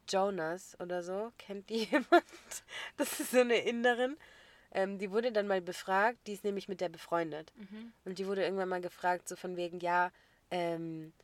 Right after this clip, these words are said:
Speaker 1: "What do you think about Meghan, Harrys wife?" Und dann hat sie sowas gesagt, wie, "Wie wär's mit Meghan, die Schauspielerin und ihre eigenen Erfolge?"
Speaker 2: Aha.
Speaker 1: Fand ich geil.
Speaker 2: Mhm.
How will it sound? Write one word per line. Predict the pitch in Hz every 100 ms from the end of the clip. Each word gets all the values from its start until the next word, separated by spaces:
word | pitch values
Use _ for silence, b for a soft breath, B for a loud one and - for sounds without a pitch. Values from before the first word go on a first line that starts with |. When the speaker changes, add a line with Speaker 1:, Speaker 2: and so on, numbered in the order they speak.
| _ _ _
Speaker 1:
"What | - 196
do | 190
you | 175
think | - 170 170
about | 156 156 -
Meghan, | 165 160 156 160 165 -
Harrys | 180 170 160 - 151
wife?" | 143 147 156 - - _ _ b b b b b _ _
Und | 185 190
dann | 185
hat | 175
sie | 202 214
sowas | 226 196 -
gesagt, | 180 180 175 -
wie, | 185 175
"Wie | 185
wär's | 190 190 -
mit | 185 -
Meghan, | 185 185 185 175 190 185 180 -
die | 185
Schauspielerin | - 175 170 - 190 175 165 170 165
und | 170 -
ihre | 190 165 156
eigenen | 175 180 180 175 175
Erfolge?" | 170 - 185 175 175 175
Speaker 2:
Aha. | 220 202 214 233 339 -
Speaker 1:
Fand | 175 151
ich | 139 -
geil. | 151 135 139 156
Speaker 2:
Mhm. | 214